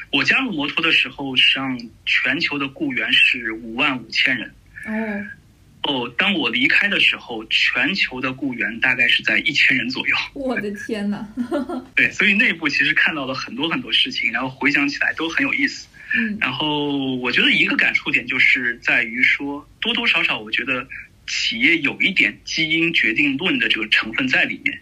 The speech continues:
Speaker 1: 就这个企业的它的很多行为，它的一些发展的方式，它是有点被这个企业的基因所来决定的。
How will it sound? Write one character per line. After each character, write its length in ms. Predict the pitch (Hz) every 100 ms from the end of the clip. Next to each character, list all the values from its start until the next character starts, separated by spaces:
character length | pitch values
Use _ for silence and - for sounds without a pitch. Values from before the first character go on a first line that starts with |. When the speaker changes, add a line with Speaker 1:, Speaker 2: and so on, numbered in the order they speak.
| -
Speaker 1:
就 120 | 139
这 140 | 147
个 100 | 139
企 300 | 131 - -
业 140 | 117 135
的 100 | -
它 100 | 135
的 120 | 135
很 120 | 131
多 120 | 110
行 360 | 120 - 117 135
为， 280 | 123 - - - - - -
它 180 | -
的 300 | 131 131 120
一 80 | 120
些 420 | 117 - 123 120
发 280 | 117 - 156
展 140 | 160 -
的 80 | 104
方 240 | 143 135
式， 420 | - - - 107 - - -
它 160 | - -
是 180 | - -
有 140 | 131
点 180 | 143 120
被 180 | - 143
这 140 | 131
个 160 | 127 110 -
企 300 | - - -
业 100 | 110
的 160 | 127 123
基 380 | 110 - 160 170
因 180 | 185 196 - - -
所 300 | - - 147
来 200 | 98 104
决 220 | 104 113
定 200 | 110 160
的。 120 | 131